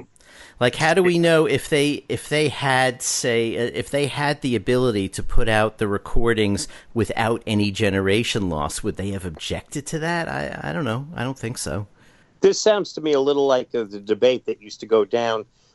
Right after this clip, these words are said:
Speaker 2: as C Ds made inroads and vinyl began to die.
Speaker 1: Yeah.
Speaker 2: The, uh, purists pref-, always said, "I prefer how the warmth of vinyl."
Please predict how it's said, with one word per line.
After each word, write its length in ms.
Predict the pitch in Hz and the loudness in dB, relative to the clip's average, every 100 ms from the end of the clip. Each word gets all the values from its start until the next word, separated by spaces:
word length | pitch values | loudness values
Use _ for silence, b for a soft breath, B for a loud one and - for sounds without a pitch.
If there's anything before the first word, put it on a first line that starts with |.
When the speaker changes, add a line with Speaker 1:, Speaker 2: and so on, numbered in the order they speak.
| _ | _
Speaker 2:
as 200 | 117 113 | 0 0
C 240 | - 156 135 | 0 -2 0
Ds 400 | 135 131 110 - | -2 -4 -6 -2
made 340 | 117 113 107 | 0 0 -2
inroads 640 | 127 120 107 107 104 98 101 | -4 0 4 4 4 0 -4
and 200 | 104 92 | -4 0
vinyl 380 | 113 123 120 104 | 0 2 0 -2
began 360 | 107 110 107 | 0 0 0
to 80 | 95 | -4
die. 460 | 110 107 104 104 98 - | 0 2 2 0 -4 -8
Speaker 1:
Yeah. 280 | 104 98 - - | -4 -4 -4 -2
Speaker 2:
The, 320 | 113 113 - 101 | 0 0 -2 0
uh, 180 | 101 98 - | 0 -2 -4
purists 680 | 160 151 143 127 - - | 4 6 6 4 -2 -14
pref-, 300 | - - - - | -8 -4 -2 2
always 340 | 139 131 120 | 2 2 -4
said, 300 | - 139 123 113 | 2 2 2 0
"I 80 | 117 | 0
prefer 420 | 123 - 139 120 | -2 -2 2 4
how 280 | 117 117 110 | 4 4 2
the 120 | 104 | -2
warmth 460 | 101 127 123 117 | 0 2 2 -2
of 140 | 110 95 | -10 -4
vinyl." 460 | 113 127 127 127 | 0 0 0 -2